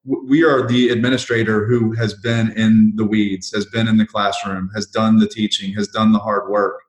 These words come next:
And so being able to share our experience with that and share, uh, mistakes that we made that we improved upon,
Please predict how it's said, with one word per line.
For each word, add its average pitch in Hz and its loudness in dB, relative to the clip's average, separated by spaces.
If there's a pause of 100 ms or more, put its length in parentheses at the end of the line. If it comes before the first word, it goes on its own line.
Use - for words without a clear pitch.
(580)
And 113 0
so 110 0
being 127 0
able 117 2
to 113 0
share 120 0
our 117 2
experience 104 -2
with 98 -2
that 90 -2 (500)
and 110 2
share, 143 0 (260)
uh, - -6
mistakes 127 -2
that 107 0
we 113 0
made 98 2
that 110 -2
we 113 2
improved 135 2
upon, 98 -2